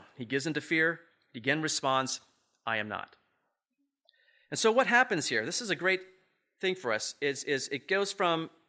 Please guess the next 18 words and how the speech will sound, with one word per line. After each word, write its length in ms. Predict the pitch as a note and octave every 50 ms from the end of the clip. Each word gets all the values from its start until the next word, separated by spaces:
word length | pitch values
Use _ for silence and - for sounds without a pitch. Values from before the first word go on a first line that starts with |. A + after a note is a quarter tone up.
| _
from 160 | - F3+ E3+
pretty 240 | F3 - C4 D4 C#4+
bad 360 | E3 D3 C3 A#2+ A#2+ C#3+ D#3 - - _ -
to 120 | - D#3
worse. 500 | C3+ B2+ A2+ - - - - - - - _ _ _ _ - - -
<laughs> 60 | - - - _ - - - - - - - _
He's 160 | - F3+ D#3
denied 300 | F3 F#3+ G#3 A3 A#3 F#3
Jesus 340 | - G#3 G#3 F3+ A#3 - -
twice. 600 | - - C#3+ B2 B2+ D3+ G3+ A#3 - - - - - - - - -
He 80 | C#3+
denies 240 | D3+ F3 F3 F3+ F#3
him 80 | A3+ G#3
again. 440 | C3 C#3 C#3 B2+ B2+ C#3 E3 F#3 - - - - -
And 100 | F3 F3
the 40 | F3
repeated 420 | F3 F3 - - A#3+ A#3+ A3+ F3
questioning, 640 | - - - G#3+ G3 - - - G#3 G#3 G#3+ G#3+ G3